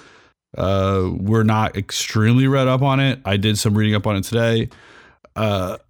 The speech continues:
to me, t-, tax reform is just something that's needed. I don't think we're getting anything al-, anywhere near what I would like to have done,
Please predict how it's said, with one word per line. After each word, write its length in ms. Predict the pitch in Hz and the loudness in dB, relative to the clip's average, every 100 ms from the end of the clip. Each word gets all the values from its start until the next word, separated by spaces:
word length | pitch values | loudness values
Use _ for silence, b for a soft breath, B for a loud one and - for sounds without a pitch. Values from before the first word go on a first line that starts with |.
| _ _ _ - - 98 120 | _ _ _ -18 -14 -12 -4
to 100 | 175 | 0
me, 240 | 190 208 147 | 2 2 0
t-, 240 | 127 - 113 - | -4 -6 -8 -2
tax 300 | 160 160 - | -2 -2 0
reform 340 | 139 165 147 | 0 0 2
is 80 | 127 | 2
just 160 | 131 123 | 2 2
something 220 | 131 113 | 2 2
that's 160 | 110 98 | 2 2
needed. 520 | 101 110 110 107 117 b b b b b _ _ _ _ _ _ _ _ - | 2 4 2 0 -4 b b b b b _ _ _ _ _ _ _ _ -8
I 100 | 143 147 | -2 0
don't 160 | 143 | 0
think 180 | 135 135 | 0 0
we're 140 | 123 107 | 2 2
getting 320 | 117 117 107 | 2 2 4
anything 460 | 110 113 117 110 | 4 2 2 0
al-, 320 | 104 95 101 - | 0 -2 -4 -4
anywhere 360 | 110 127 110 101 | 0 2 2 2
near 280 | 101 104 113 | 2 2 2
what 180 | 104 | 0
I 200 | 90 95 | 0 0
would 140 | 107 117 | 0 2
like 160 | 120 120 | 0 0
to 80 | 127 | 0
have 220 | 135 120 | 0 0
done, 380 | 131 131 143 | -2 -2 -4